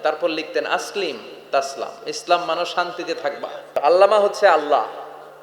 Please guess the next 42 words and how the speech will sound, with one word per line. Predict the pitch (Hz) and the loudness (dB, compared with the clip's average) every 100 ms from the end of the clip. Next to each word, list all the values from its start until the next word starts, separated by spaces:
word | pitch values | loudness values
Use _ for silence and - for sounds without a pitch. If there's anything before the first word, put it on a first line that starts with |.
| - | -8
এবং | 151 196 | -4 -4
নিজেকে | 190 196 226 233 - | -4 0 2 2 0
ছোট | 233 233 | 0 4
রাখা, | 254 208 170 175 - | 6 6 4 2 0
ছোট | 202 220 | -4 -4
করাটা | 202 185 180 | 0 2 2
বিশ্বনবী | 175 175 185 185 170 | -2 -4 -4 -4 -2
পছন্দ | 160 170 160 | -4 -2 -6
করতেন। | 147 - 107 - - - - - - - - | -6 -6 -8 -8 -16 -20 -20 -20 -20 -20 -12
বিশ্বনবী | 151 - 170 170 | -8 -6 -4 -2
বলতেন, | 165 160 156 | -2 -2 -2
"আল্লাহ, | 147 151 | 0 2
আমার | 151 170 165 | 2 2 0
চোখে | 170 160 | -2 0
আমারে | 156 156 | 0 -2
ছোট | - 160 | -4 -4
বানাও, | 151 147 147 156 | 0 0 0 -2
মানুষের | 143 160 160 160 | -4 -6 -8 -8
চোখে | 156 151 | -4 -2
আমারে | 139 139 | 0 0
বড় | 135 139 | 2 2
বানাও।" | 123 101 87 - - - - - - - - - - - - - - | 0 -2 -8 -12 -18 -20 -20 -20 -20 -20 -20 -20 -20 -20 -20 -20 0
আর | 160 | 4
আল্লাহও | 170 180 208 220 | 6 8 10 8
চায় | - 196 | 8 8
আপনি | 165 165 185 | 8 6 2
আপনারে | 170 185 190 185 | 0 4 2 2
ছোট | 180 | -2
করেন। | 196 170 135 113 - - | 0 2 2 2 -4 0
আল্লাহর | 147 160 175 165 | 2 6 6 6
এটা | 156 165 | 4 2
দেখতে | 170 170 180 | 2 0 0
বড্ড | 165 156 165 | 0 2 4
ভাল | 131 | 4
লাগে | 151 139 123 | 4 2 2
যে | 131 | 0
আমার | 139 135 | 0 2
বান্দা | 143 151 | 0 0
ছোট | - 175 | -2 0
হয়ে | 175 160 143 | 4 4 4
থাকতে | 147 - 131 | 0 -4 -6
চায়। | - 95 - | -4 -4 -4